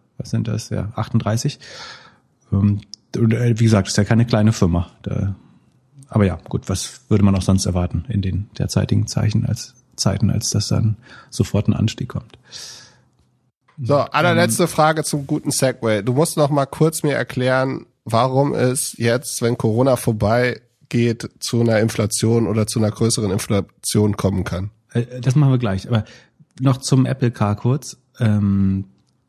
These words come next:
Speaker 1: da haben wir überlegt, ob jetzt das Auto bauen oder ob die Software nicht schwerer wäre. Und was man,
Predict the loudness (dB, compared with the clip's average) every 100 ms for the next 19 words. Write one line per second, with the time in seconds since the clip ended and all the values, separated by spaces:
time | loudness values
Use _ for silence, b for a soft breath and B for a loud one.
0 | _ 2 4 4 2 2 2 2 0 -2
1 | -2 0 -4 0 0 0 2 2 2 0
2 | -2 -2 0 -2 -2 -2 -2 -4 -4 -2
3 | -2 -2 B B B B B -2 2 2
4 | 4 4 4 2